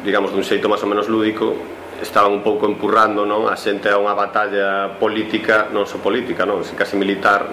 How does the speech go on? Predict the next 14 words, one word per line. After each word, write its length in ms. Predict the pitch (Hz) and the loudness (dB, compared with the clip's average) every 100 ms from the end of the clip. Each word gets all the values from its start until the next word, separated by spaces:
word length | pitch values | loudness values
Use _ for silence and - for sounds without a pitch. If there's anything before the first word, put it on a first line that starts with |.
| - | -4
para 160 | - | -2
que 80 | 175 | -2
non 160 | 95 92 | -2 -2
estaban 320 | - 92 87 | -2 -2 -2
preparados, 480 | 85 85 92 78 - | -2 0 0 -4 -8
non? 160 | 82 87 - - - - - - - - - - - - | -6 -8 -8 -14 -16 -18 -18 -18 -18 -18 -18 -16 -16 -14
De 80 | - | -4
todos 240 | 135 127 | 0 2
os 20 | - | 2
xeitos, 240 | 135 120 | 2 2
o 80 | 123 | 2
máis 180 | 127 123 | 0 0
interesante 560 | 120 123 - 135 123 | 0 0 2 0 2
é 100 | 117 | -2